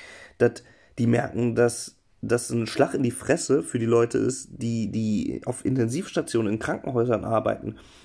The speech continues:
Oder die milde Variante von dieser ganzen Sache, wie ich, ich arbeite im Supermarkt. Und was meinst du, was ich mich rumschlagen muss mit dummen Kunden?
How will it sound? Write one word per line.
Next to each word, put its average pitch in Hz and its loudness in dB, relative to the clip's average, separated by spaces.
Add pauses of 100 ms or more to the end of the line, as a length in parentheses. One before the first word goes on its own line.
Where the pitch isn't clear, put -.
(800)
Oder 196 6 (680)
die 135 4
milde 185 8
Variante 117 4
von 113 0
dieser 110 4
ganzen 113 2
Sache, 123 2
wie 117 4
ich, - -4
ich - -2
arbeite 120 4
im 117 0
Supermarkt. 123 2 (600)
Und 151 2
was 156 2
meinst 160 4
du, 170 2
was 165 2
ich 160 2
mich 160 4
rumschlagen 151 8
muss 151 2
mit 165 0
dummen 170 6
Kunden? 165 2